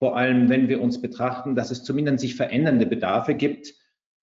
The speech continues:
steigt dieser Druck der Digitalisierung. Das sollte eigentlich die Stunde der PropTech sein, damit sie versteckte Renditepotenziale tatsächlich auch aufdecken können. Wie nachhaltig dieser Trend ist,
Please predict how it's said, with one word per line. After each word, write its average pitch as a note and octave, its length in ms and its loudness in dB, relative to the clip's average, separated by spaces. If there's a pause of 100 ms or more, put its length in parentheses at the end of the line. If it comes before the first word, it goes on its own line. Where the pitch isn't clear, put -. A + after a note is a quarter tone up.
steigt C#3+ 460 0
dieser A#2+ 180 2
Druck B2 360 0 (340)
der G#2+ 80 -4
Digitalisierung. G2 1000 -6 (720)
Das - 180 -2
sollte E3 380 2
eigentlich F3 640 0
die D3 100 2
Stunde D3 380 2
der D3 80 2
PropTech F#3 540 -4
sein, E2+ 520 -8 (500)
damit A2 300 2
sie A2+ 240 0
versteckte B2 580 0
Renditepotenziale A2+ 1000 2
tatsächlich A2 500 -2
auch G#2 140 -4
aufdecken - 500 -4
können. E2 360 -14 (480)
Wie D3 120 2
nachhaltig E3+ 680 2
dieser A#2+ 240 -2
Trend G#2 320 -2
ist, - 600 -4